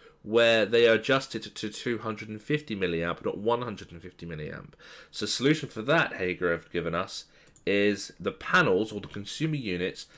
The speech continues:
that this was provided with will have a label. They'll have a label fixed inside them, and I've got a copy of that label right here. And the wording of the label says, this type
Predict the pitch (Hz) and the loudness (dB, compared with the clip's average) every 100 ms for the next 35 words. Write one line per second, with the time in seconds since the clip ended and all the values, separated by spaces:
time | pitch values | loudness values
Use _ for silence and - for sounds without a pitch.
0 | - - - 104 110 110 135 - 117 - | -20 -20 -4 2 2 2 0 0 -6 -8
1 | - 104 104 143 170 127 - 71 78 226 | -4 -4 2 4 4 2 -4 -6 -6 -6
2 | - _ _ _ - - _ - - - | -18 _ _ _ -20 -20 _ -20 -20 -18
3 | - 113 123 123 123 139 127 92 82 - | -2 0 2 2 6 6 4 0 -4 -8
4 | _ _ _ _ _ _ _ _ _ _ | _ _ _ _ _ _ _ _ _ _
5 | - 113 - - 101 120 113 131 156 147 | -18 -18 -18 -2 2 4 4 6 6 4
6 | 143 143 - - 117 - 151 147 - - | 2 0 0 -6 -6 -2 2 2 0 -4
7 | 147 - - _ - _ _ _ _ _ | -4 -16 -20 _ -20 _ _ _ _ _
8 | _ 95 101 101 104 104 - 90 92 - | _ 0 4 4 2 -2 -4 -4 -4 0
9 | 101 90 - 120 98 82 85 87 90 92 | 0 0 -6 -8 -4 -6 -4 -4 -4 -4
10 | 92 90 - 104 101 - - 110 113 123 | -6 -6 -6 -4 -4 -8 -14 -8 -4 -4
11 | - _ _ _ - 101 120 151 170 156 | -6 _ _ _ -6 0 4 6 6 2
12 | 143 120 101 98 101 - 110 101 98 - | 2 4 4 4 0 -2 2 2 2 -8
13 | _ - _ _ - 170 - 175 156 | _ -20 _ _ 2 2 2 2 2